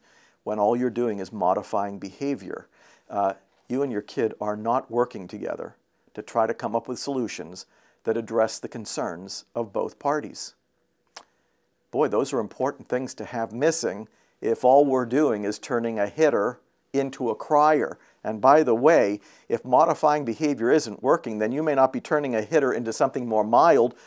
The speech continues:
You may be turning a hitter into something more severe. Here's the good news.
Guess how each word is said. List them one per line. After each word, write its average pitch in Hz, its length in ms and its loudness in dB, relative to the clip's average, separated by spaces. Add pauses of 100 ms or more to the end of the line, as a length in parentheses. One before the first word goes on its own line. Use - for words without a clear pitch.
(220)
You 147 120 -2
may 165 160 4
be 123 140 0
turning 139 360 0
a 104 60 -2
hitter 143 300 2
into 127 300 -2
something 147 440 0
more 147 220 0
severe. 147 760 2 (500)
Here's 190 440 0
the 127 120 -2
good 151 340 0
news. 104 640 -2